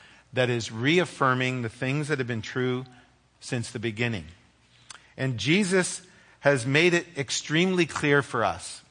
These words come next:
And, uh, he said over and over again, and, and just in the Gospel of John, he says, "No one can see the kingdom of God unless they're born again," unless they enter in, in that place of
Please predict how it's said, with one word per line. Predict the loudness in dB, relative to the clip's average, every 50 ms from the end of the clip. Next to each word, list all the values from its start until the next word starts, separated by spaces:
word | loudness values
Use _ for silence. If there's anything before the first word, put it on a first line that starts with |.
| _ _ _ _ _ -20 -20 _ _ _ _ -4
And, | 0 0 2 2 2 4 4
uh, | 6 6 6 4 2 -4 -10 -20 -20 -20 -20 _ _ _ _
he | -2 -2 -2 -2
said | 2 4 6 6 6 4 2
over | 2 4 4 4 6 4 4 4
and | 4 2 0 2
over | 2 2 2 2 2 0
again, | 0 0 -2 -2 0 0
and, | -2 -2 -4 -2
and | -2 -2 0 4
just | 4 4 4 4 2
in | 2 2
the | 2 2
Gospel | 4 4 4 4 4 2 -2 -2 -2
of | -2 0
John, | 2 2 4 4 4 2 2 0
he | -4 -6
says, | -2 -2 0 0 0 -2
"No | -4 -2 0 2 4 4 6
one | 6 6 4 4 4 2 0 -2 -8 -10 -14 _ _ _ -18 -6
can | -2 -2 -2 0
see | -2 -4 -2 0 2 2 2 0
the | 0 -4 -6
kingdom | -4 -2 -2 0 0 0 -2 -2 -4
of | -6 -2 0
God | 2 4 4 4 2 0 -4 -10 -16 -20 -20 -20 _ _ _
unless | -4 -2 -2 2 2 2 2 0 0
they're | -2 -2 -2
born | -2 0 0 0 0 0
again," | -2 0 0 0 0 -2 -4 -8 -14 -16 _ _ _ -20 -20 -20 -20 -20 -12 -6 -4
unless | -2 0 4 4 4 4 4 2
they | 2 2 4 4 2 0 -2 -6 -12 -20 -20 -20 -20 _ _
enter | 0 2 2 2 2 4 6 6
in, | 6 4 4 2
in | 0 0 2
that | 2 4 2 2 0 -6 -18 -20 -20 _ _
place | -2 2 4 4 6 4 2 2 0
of | -2 -2 -2 -6